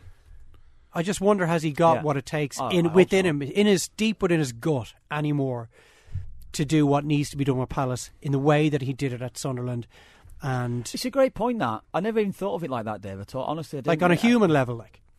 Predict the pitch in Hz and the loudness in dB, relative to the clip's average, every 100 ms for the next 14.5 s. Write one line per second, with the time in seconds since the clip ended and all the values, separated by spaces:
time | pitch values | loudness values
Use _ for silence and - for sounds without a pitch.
0 | - 196 - 190 220 208 202 208 - 113 | -4 -2 0 -2 -4 -6 -6 -6 -8 -8
1 | 101 - 123 127 120 - 113 123 - - | -8 -6 -4 -4 -8 -14 -20 -18 -10 -8
2 | - - 170 165 170 180 - 131 - 143 | -8 -8 -6 -4 -2 -2 -4 -8 -10 -6
3 | 156 143 143 170 170 165 - 165 151 143 | -4 -2 0 0 2 0 -4 -6 -6 -6
4 | 131 123 123 - 156 - 139 123 107 110 | -6 -6 -8 -6 -6 -6 -6 -6 -6 -8
5 | 104 101 101 101 98 95 90 - 98 95 | -10 -8 -10 -10 -10 -12 -14 -12 -10 -10
6 | 92 92 - 98 101 101 104 113 104 95 | -10 -14 -12 -12 -12 -12 -10 -8 -8 -8
7 | 101 - 110 107 95 90 107 104 104 107 | -10 -8 -8 -8 -8 -8 -4 -2 -4 -8
8 | - - _ 113 117 107 113 120 107 98 | -12 -20 _ -12 -8 -2 0 0 -4 -8
9 | 104 95 110 98 - 95 101 - - 98 | -12 -10 -12 -12 -16 -12 -12 -12 -10 -12
10 | - 101 92 101 98 - 95 92 104 98 | -10 -12 -10 -12 -12 -12 -12 -10 -10 -10
11 | 95 - 87 110 120 - 101 - _ - | -10 -14 -14 -10 -10 -10 -14 -14 _ -4
12 | 175 190 214 277 302 - 190 180 175 160 | -2 0 2 2 2 -4 -6 -4 -2 -2
13 | 139 151 180 135 139 - 202 - 180 - | -4 -4 -4 -4 -6 -4 -4 -2 -4 -4
14 | - 190 190 185 | 0 2 2 0